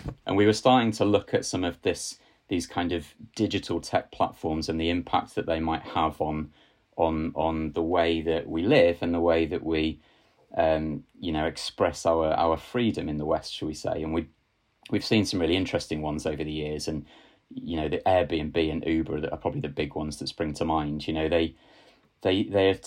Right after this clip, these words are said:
essentially saying that you can, um, you know, you can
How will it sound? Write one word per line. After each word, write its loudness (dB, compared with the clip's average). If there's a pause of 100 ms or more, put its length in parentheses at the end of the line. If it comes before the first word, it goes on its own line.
(160)
essentially 4
saying 4
that 0
you -2
can, -2
um, -2 (760)
you -6
know, -2
you -2
can -4